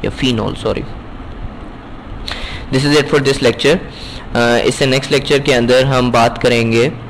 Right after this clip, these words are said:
फिनॉल की, अ, एसिडिटी के बारे में और फिनॉल की, अ, फिजिकल प्रॉपर्टीज के बारे में।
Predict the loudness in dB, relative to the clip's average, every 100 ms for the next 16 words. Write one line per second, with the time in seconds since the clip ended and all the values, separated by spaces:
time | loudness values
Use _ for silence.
0 | -16 -16 -16 -14 -14 -14 -14 -4 0 2
1 | 4 2 2 0 -2 -8 -14 -16 -16 -16
2 | -6 -2 0 0 -2 0 -2 0 -2 0
3 | -2 0 2 2 2 0 0 -2 -4 -2
4 | 0 0 0 2 2 0 0 0 -2 -8
5 | -12 -4 0 2 2 2 2 2 2 2
6 | 2 2 0 0 0 0 2 0 -2 -4